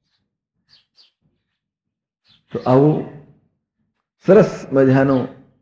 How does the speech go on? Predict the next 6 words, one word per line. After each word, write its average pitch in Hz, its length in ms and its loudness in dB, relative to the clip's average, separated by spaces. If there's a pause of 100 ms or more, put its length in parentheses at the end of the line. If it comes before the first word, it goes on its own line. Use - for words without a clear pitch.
(640)
ભાવ 123 540 -2 (140)
જેના 120 300 -2
જીવનની 127 600 0
અંદર 156 460 -2 (180)
ઓતપ્રોત 151 680 2
થયો. - 320 -10